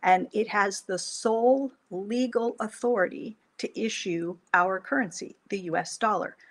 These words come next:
The U S dollar comes from the U S government, and it can't legally come from anywhere else. You and I can't create it. If we could, we wouldn't worry about going broke, right? Businesses wouldn't worry, and if states could do it, governors wouldn't bother waiting around for Congress.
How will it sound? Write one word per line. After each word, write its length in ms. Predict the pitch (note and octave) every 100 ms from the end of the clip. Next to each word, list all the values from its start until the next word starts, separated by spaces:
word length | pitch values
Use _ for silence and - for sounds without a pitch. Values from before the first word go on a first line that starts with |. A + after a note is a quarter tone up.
| _ -
The 100 | F3
U 140 | G#3+
S 180 | A#3 -
dollar 300 | G3+ F#3 F#3
comes 400 | - A3 A3+ A3
from 140 | A3+
the 120 | G#3+
U 120 | G3 F#3
S 200 | F#3+ -
government, 480 | E3+ D#3+ E3+ G3 - - -
and 140 | B3+ D4
it 140 | -
can't 260 | - A3 -
legally 520 | - G#3 B3 A#3+ A3+
come 280 | A3 - F3+
from 200 | F#3 G3
anywhere 360 | F#3 E3+ F3+ F#3+
else. 320 | C4 - -
You 140 | A3
and 80 | B3
I 120 | G3+
can't 280 | A3 G#3 E3+
create 380 | - F3+ F3 F3+
it. 120 | -
If 140 | - -
we 80 |
could, 440 | E3+ - D4 E3 - _ _
we 100 | F#3+
wouldn't 260 | G3 G3+ F3
worry 160 | G3+
about 200 | F#3 F#3
going 240 | F#3 G3 F3+
broke, 320 | A#3 B3 - _ _ _
right? 200 | F#3 G3
Businesses 580 | - A3+ A#3 A3 G#3+ G3+
wouldn't 260 | G#3+ G3+ G3
worry, 320 | G3+ G3 G#3 - - -
and 140 | F#3+
if 80 | F#3
states 460 | - - A#3+ A#3
could 220 | - F#3 E3
do 160 | E3
it, 220 | E3 G#3+ -
governors 460 | F#3 G#3+ G3+ G3
wouldn't 280 | G3+ F#3+ F#3
bother 380 | F#3+ F3+ F3+ F3+
waiting 320 | F3 F3+ F#3
around 280 | F3 E3+ E3
for 120 | -
Congress. 580 | - D4 D4 F3 F3+ -